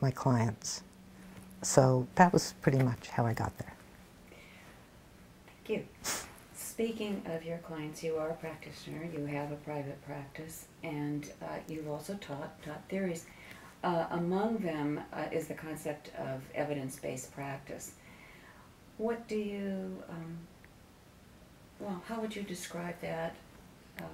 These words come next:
Speaker 2: what is your assessment of evidence-based practice?
Speaker 1: Okay. I'm not sure I can answer that question just as put, because I don't really have an assessment of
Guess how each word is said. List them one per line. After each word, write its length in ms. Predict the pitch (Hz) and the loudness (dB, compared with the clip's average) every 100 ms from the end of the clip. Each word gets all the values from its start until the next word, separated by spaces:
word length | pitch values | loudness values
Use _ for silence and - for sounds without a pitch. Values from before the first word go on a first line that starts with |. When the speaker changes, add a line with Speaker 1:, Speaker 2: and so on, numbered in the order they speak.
| - - - - - | -10 -12 -16 -20 -14
Speaker 2:
what 180 | 165 160 | -4 -2
is 160 | 156 151 | -2 -4
your 300 | 151 147 - - - | -4 -4 -6 -14 -10
assessment 460 | - 143 165 180 - | -8 -6 -6 -8 -8
of 160 | 185 196 - - - - | -4 -4 -6 -18 -16 -10
evidence-based 640 | 190 190 190 - 185 - - - | -8 -8 -8 -8 -10 -10 -16 -10
practice? 360 | 202 196 - - - - - - - - - - | -10 -8 -12 -8 0 0 0 -10 -8 -8 -8 -8
Speaker 1:
Okay. 140 | - - - - | -2 -2 2 12
I'm 140 | 170 | 12
not 260 | 170 190 214 | 12 12 12
sure 160 | - | 12
I 60 | 196 | 12
can 160 | 196 - | 12 12
answer 400 | 175 180 - 175 | 12 12 12 12
that 180 | 147 | 12
question 480 | - 165 147 - 151 | 12 12 12 10 10
just 340 | 147 151 - - | 12 12 12 10
as 200 | 143 131 | 10 10
put, 380 | - - 139 - | 12 12 12 12
because 320 | 147 131 131 | 4 8 12
I 120 | 131 | 12
don't 280 | 131 151 123 - | 12 12 10 12
really 220 | 170 170 | 12 12
have 180 | 170 151 | 12 12
an 60 | 143 | 12
assessment 800 | 139 - 160 - - 143 139 127 | 8 12 12 12 8 8 10 12
of 140 | 131 | 10